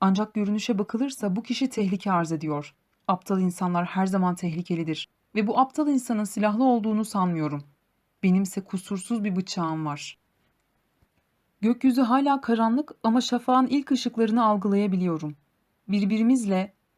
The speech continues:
beni ve ölümünü öngördüğüm şahsı kastediyorum, yüz yüze gelmeden ayrı yönlere gitmemiz de mümkün olabilir. Ama sonra sesi duyuyorum.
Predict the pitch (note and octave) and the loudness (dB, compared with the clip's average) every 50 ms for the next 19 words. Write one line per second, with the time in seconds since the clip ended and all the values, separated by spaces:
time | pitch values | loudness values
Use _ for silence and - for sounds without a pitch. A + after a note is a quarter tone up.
0 | _ _ _ - G3 G3+ G#3 A#3 C4+ B3+ A#3+ A3 - G3+ G3+ F#3+ G3 G3+ G3 G#3 | _ _ _ -2 0 2 4 4 2 2 2 2 2 2 4 4 4 4 2 2
1 | - G3+ G3 G3+ G3+ G#3 G3 F#3 G3 A3 G3+ - G3 F3+ - - - - - G#3+ | 2 0 0 2 2 2 0 0 0 -4 -4 -2 -4 -4 -4 -6 -8 -4 -4 -4
2 | G3+ - - F#3+ E3+ F3 E3+ E3 D#3+ F3 F#3 - _ _ _ _ _ _ A3 B3+ | -4 -4 -6 -4 -4 -2 -2 -2 -4 -6 -8 -8 _ _ _ _ _ _ 2 2
3 | C4+ B3+ B3+ B3 A3 A#3 A3+ G3+ A#3 B3+ C#4 C4+ C4 A3+ G#3+ G#3+ - - G3 G3 | 4 4 2 2 4 2 2 4 2 2 4 4 2 2 2 0 0 0 2 2
4 | G#3 G#3+ A3+ B3 C4+ C4 B3 A#3+ A3 A3+ G3 G#3 - G#3+ G#3+ G#3 G#3 G3+ F#3 F#3+ | 2 4 2 4 4 4 4 4 2 2 0 -2 -4 -2 -2 0 0 0 2 0
5 | F3 E3+ E3+ E3 - E3 E3 D#3 D#3 D3 D3+ C#3+ D3 C#3+ - - _ _ _ _ | 0 0 -2 -4 -4 -4 -2 -2 -2 -4 -4 -6 -6 -8 -8 -14 _ _ _ _
6 | _ _ G3+ G3 G3+ G#3 G3+ - - G#3+ G#3 G#3 G#3+ G3+ - G3+ F3+ - F3+ E3+ | _ _ 0 0 0 -2 -4 -4 -4 -4 -2 -2 -4 -4 -4 -6 -6 -6 -4 -2
7 | F3+ F3 E3+ E3 D#3+ D#3 D#3+ | -2 -2 -2 -2 -4 -4 -6